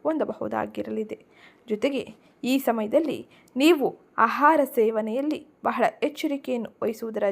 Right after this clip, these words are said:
ಜೊತೆಗೆ ಸ್ವಲ್ಪ ಸಮಯ ವಿಶ್ರಾಂತಿಯನ್ನು ಪಡೆದುಕೊಳ್ಳುವುದು ಉತ್ತಮ ರೀತಿಯ ಆರೋಗ್ಯಕ್ಕೆ ದಾರಿಯಾಗಲಿದೆ. ಇಲ್ಲದಿದ್ದರೆ ಕೆಲಸದ ಒತ್ತಡ ಹೆಚ್ಚಾಗಬಹುದು. ಇದರಿಂದಾಗಿ ಮಾನಸಿಕ ನೆಮ್ಮದಿಯನ್ನು ಕಳೆದುಕೊಳ್ಳುವ ಸಾಧ್ಯತೆ ಇರಲಿದೆ. ಹಾಗೆ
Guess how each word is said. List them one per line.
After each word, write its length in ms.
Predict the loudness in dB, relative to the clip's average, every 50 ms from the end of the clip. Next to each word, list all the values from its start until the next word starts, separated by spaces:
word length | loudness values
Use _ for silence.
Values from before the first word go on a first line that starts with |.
| -2
ಜೊತೆಗೆ 340 | -4 -10 -8 -8 -8 -8 -8 -10 -10 _ -20 -20 _ _ _ -2
ಸ್ವಲ್ಪ 300 | 4 6 6 6 6 4 2 2
ಸಮಯ 320 | 2 -2 0 0 0 0 0 0 -2 -4
ವಿಶ್ರಾಂತಿಯನ್ನು 760 | -8 -6 -2 2 2 2 2 0 -2 -4 -4 -2 -2 -4 -6 -8
ಪಡೆದುಕೊಳ್ಳುವುದು 800 | -6 -4 -4 -4 -4 -6 -6 -4 -4 -4 -2 -2 -4 -4 -4 -6 -10 _ _ _ -8
ಉತ್ತಮ 340 | -6 -6 -4 -6 -4 -4 -4
ರೀತಿಯ 360 | -4 -6 -8 -8 -8 -10 -10 -10 _ -20 -20 -20 -12 -2 4 6
ಆರೋಗ್ಯಕ್ಕೆ 640 | 8 8 8 6 2 0 -2 -4 -10 -10 -8 -10 -12 -12 -12 _ _ _ _ _ -18 -8 -4
ದಾರಿಯಾಗಲಿದೆ. 760 | 0 0 0 0 0 -4 -6 -8 -8 -10 -12 -14 -14 -16 -18 _ _ _ _ _ -10
ಇಲ್ಲದಿದ್ದರೆ 560 | -8 -4 -4 -4 -4 -6 -8 -4 -2 -2 -2 -4 -10 _ _ -20 -20 _ _ 0
ಕೆಲಸದ 360 | 2 2 2 2 2 4 4 4 4 2
ಒತ್ತಡ 340 | -2 -2 0 -2 -2 -2 -2 -6 -8 _ -10
ಹೆಚ್ಚಾಗಬಹುದು. 760 | -8 -8 -6 -2 -2 -2 -2 -2 -6 -8 -6 -8 -6 -6 -8 -10 -12 _ 0
ಇದರಿಂದಾಗಿ 800 | 2 6 10 10 10 10 10 6 4 2 2 2 2 0 -4 -12 -12 -12 -4 4
ಮಾನಸಿಕ 480 | 6 8 8 8 6 2 0 0 4 4 4 4
ನೆಮ್ಮದಿಯನ್ನು 640 | 4 2 2 2 0 0 0 0 0 0 0 -2 -4 -2
ಕಳೆದುಕೊಳ್ಳುವ 580 | 2 4 4 6 6 2 2 2 2 2 4 2 2 0
ಸಾಧ್ಯತೆ 520 | 2 0 2 2 2 0 -2 -4 -4 -6 -8 -8 -8 -4
ಇರಲಿದೆ. 420 | -2 -2 0 0 -2 -4 -4 -6 -6 -8 -10 _ _ _ _ _ _ -18
ಹಾಗೆ 380 | -8 -2 0 0 0 0 -4 -14